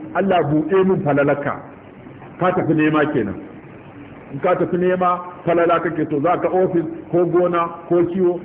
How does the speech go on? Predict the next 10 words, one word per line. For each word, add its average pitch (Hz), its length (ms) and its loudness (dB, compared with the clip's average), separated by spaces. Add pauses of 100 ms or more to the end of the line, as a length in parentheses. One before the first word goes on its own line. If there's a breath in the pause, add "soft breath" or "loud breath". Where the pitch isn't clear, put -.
(120)
ko 180 140 4
kanti, 160 440 0
ko 175 160 2
shago, 185 420 2 (180)
ka 165 80 0
ce, 160 140 0
"Allah 185 320 2
buɗe 156 380 4
min 190 180 2
falalarka." 160 540 2